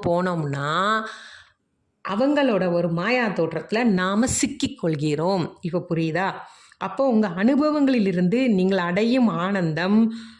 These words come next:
உங்களது உள்ளே ஆழத்திலிருந்து எழும்புகிறது. அது நீங்கள்தான், அந்த ஆனந்தம் நீங்கள்தான். இசை அல்லது பாலுறவு ஆகியவற்றிலும் நீங்கள் இன்பம் அடைகிறீர்கள்.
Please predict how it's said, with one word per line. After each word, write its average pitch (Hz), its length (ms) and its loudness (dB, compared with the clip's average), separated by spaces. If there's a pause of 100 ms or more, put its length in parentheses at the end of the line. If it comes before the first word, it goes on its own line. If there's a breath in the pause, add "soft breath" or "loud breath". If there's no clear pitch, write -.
(280 loud breath)
உங்களது 233 680 2
உள்ளே 233 800 2 (220)
ஆழத்திலிருந்து 269 1000 2
எழும்புகிறது. 214 760 2 (440 soft breath)
அது 214 240 2
நீங்கள்தான், 226 800 4 (120)
அந்த 196 240 0
ஆனந்தம் 302 600 2
நீங்கள்தான். 202 560 2 (600 loud breath)
இசை 320 640 2
அல்லது 233 480 2
பாலுறவு 208 680 0
ஆகியவற்றிலும் 214 840 0
நீங்கள் 233 360 4
இன்பம் 226 400 6
அடைகிறீர்கள். 147 640 -2